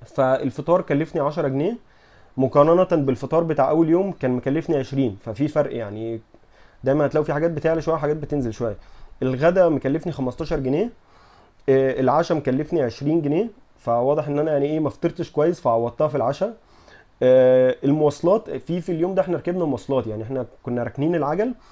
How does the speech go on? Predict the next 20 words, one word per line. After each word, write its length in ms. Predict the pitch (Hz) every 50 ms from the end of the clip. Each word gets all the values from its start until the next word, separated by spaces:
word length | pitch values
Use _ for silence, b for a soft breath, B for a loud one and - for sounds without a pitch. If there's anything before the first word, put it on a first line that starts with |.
| b b b b
وقررنا 380 | 123 - 139 135 147 160 175 175
ان 40 | 170
احنا 160 | 170 175 175 151
نتحرك 280 | 151 - 165 170 170
بالتكاسي 640 | 156 131 123 117 - - 117 - 156 170 - - 156
وكده، 240 | 131 - 165 185 180
واحنا 180 | 147 180 190
كنا 220 | - 147 135 127 123
أربعة، 400 | 120 131 147 160 196 226 240 b b b b b b b b b b -
فالموضوع 640 | - 127 123 123 120 123 123 127 127 131 156 180 175
كان 140 | - 156 147
حلو 220 | - 185 190 180
ان 80 | 165 170
احنا 180 | 170 185 175
نقدر 280 | 175 190 185 180 170 143
نقسم 320 | 143 151 170 - 175 165
المبلغ 360 | 139 147 165 175 175 175 135
علينا 220 | 127 131 147 156 165
احنا 180 | - 170 151
الأربعة. 440 | 131 123 117 113 127 127 113 98 90